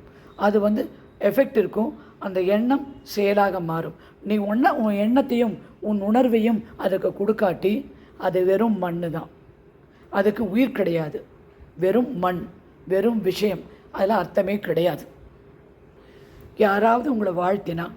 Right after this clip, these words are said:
யாராவது உங்களை பத்தி நல்ல விஷயம் சொன்னா, உங்களுடைய அழகான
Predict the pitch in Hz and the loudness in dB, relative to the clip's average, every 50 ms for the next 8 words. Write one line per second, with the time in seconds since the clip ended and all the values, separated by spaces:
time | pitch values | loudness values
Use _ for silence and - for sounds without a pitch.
0 | - - _ - _ - - - - - - - 190 196 202 202 220 262 262 277 | -20 -20 _ -20 _ -20 -20 -20 -20 -18 -8 -4 -2 0 2 2 2 2 2 2
1 | 254 220 202 202 - 202 202 202 220 208 185 185 190 226 226 202 190 - 180 156 | -2 -2 -2 -4 -4 -4 -2 -2 -2 -2 -2 -4 -4 -4 -4 -4 -6 -8 -10 -10
2 | 147 - - 156 160 165 165 - - - - - - - - - - - - - | -10 -10 -10 -8 -8 -8 -10 -12 -14 -20 -20 -20 -20 -20 -20 -20 -20 -20 -16 -6
3 | - 196 208 214 208 220 202 196 190 180 175 170 170 180 202 196 214 220 220 | -2 0 2 2 4 4 2 2 2 2 0 0 0 0 0 0 0 0 0